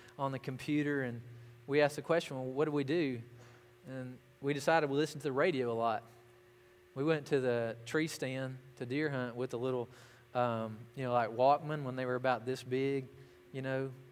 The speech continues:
and all you get was F M radio. They didn't have a cassette or M P three, or most of y'all don't remember that, <laughs> or at least not right up here. We listened to radio.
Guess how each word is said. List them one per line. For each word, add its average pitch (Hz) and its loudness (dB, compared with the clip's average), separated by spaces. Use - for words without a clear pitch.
and 123 -2
all 135 4
you 135 2
get 143 0
was 123 -4
F 135 0
M 123 -4
radio. 123 0
They 131 -2
didn't 131 -4
have 131 -2
a 113 -8
cassette 123 -4
or 110 -8
M 123 -6
P 123 -6
three, 117 -6
or 107 -8
most 143 0
of - -8
y'all 127 6
don't 123 -2
remember 123 -4
that, 117 -4
<laughs> - -20
or 151 -8
at 131 -2
least 127 -4
not 135 -4
right 123 4
up 110 -4
here. 117 -4
We 131 -4
listened 131 -4
to 120 -2
radio. 127 0